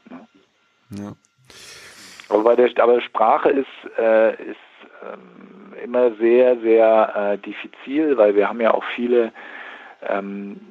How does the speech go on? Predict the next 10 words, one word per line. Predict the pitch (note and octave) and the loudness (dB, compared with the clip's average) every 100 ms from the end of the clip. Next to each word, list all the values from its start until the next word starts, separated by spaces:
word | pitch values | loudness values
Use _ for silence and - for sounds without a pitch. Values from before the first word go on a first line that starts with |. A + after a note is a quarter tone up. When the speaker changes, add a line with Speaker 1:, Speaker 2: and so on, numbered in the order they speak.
| _ _ _ - | _ _ _ -20
Speaker 1:
Sprachprobleme | - - _ - - E2+ A2 - - G#2+ G2 G2 C3+ C#3+ C3+ | -20 -20 _ -12 -2 0 0 -2 -8 -4 0 2 2 0 -2
schon, | - A2+ A2 A2+ A2 | -2 -6 -6 -10 -10
äh, | - G2 | -10 -10
in | F#2+ | -6
der | F#2+ | -4
deutschen | F#2+ A#2 - - | 2 2 2 -8
Sprache | - - D3 D3 - | -12 -8 -6 -6 -2
bei | C#3 | -2
vielen | - - C3+ C3+ | -2 -2 -2 -2
Kindern. | - C3+ C#3 C#3 | -6 -2 0 0